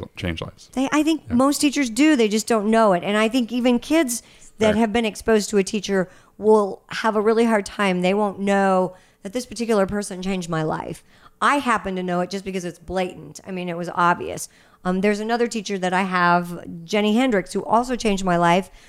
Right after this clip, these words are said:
Speaker 2: who I still am very good friends with to this day, along with Dana Webb. But I mean, that was, you know, she was my gymnast-, she was a gym teacher, but I was a real gymnast and I really enjoyed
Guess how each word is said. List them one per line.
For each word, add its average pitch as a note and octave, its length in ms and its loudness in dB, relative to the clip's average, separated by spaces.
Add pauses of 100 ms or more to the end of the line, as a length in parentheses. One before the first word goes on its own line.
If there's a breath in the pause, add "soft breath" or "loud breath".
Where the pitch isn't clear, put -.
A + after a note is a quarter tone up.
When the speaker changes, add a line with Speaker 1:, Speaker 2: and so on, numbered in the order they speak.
(140 soft breath)
Speaker 2:
who A3 160 0
I G3 100 2
still A3+ 460 0
am F3+ 160 -2
very A3 320 4
good G3 160 0
friends F#3+ 260 0
with F#3 120 -4
to F3+ 120 -4
this E3 140 -4
day, D#3+ 260 0
along F#3+ 280 2
with E3 100 -2
Dana D#3+ 240 0
Webb. D#3+ 220 -2 (360 loud breath)
But G#3+ 260 0
I G3+ 80 -2
mean, F#3+ 280 2
that G3+ 220 2
was, G#3 400 -4
you G3+ 120 -6
know, G#3 80 0
she G#3 120 -4
was A3+ 100 -4
my A#3 100 2
gymnast-, G#3 460 -2
she - 120 -2
was G#3+ 100 0
a G3 60 -4
gym C4+ 400 0
teacher, - 480 -6 (320 loud breath)
but F3+ 100 -6
I F#3+ 80 4
was G3 160 0
a G3 60 -4
real F#3+ 240 2
gymnast F#3+ 640 -2
and F3+ 100 -6
I E3+ 40 -4
really F3+ 320 -4
enjoyed F3+ 460 -2